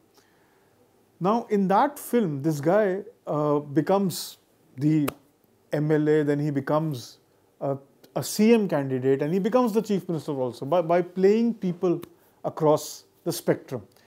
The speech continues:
He has, uh, he sets out making files on each of his M L As and,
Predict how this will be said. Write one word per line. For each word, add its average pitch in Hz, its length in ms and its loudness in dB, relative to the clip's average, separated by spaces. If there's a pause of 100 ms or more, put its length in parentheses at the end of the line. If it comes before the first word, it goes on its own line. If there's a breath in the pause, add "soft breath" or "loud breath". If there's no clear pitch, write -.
(260 soft breath)
He 165 100 4
has, 151 680 0 (160)
uh, 143 320 2 (720)
he 147 120 -8
sets 160 340 -4
out 151 300 2 (400)
making 147 320 -4
files 160 560 4
on 165 140 -2
each 156 160 -2
of 151 120 -2
his 151 140 -2
M 143 160 -2
L 143 160 -2
As 143 140 -2
and, 139 240 -8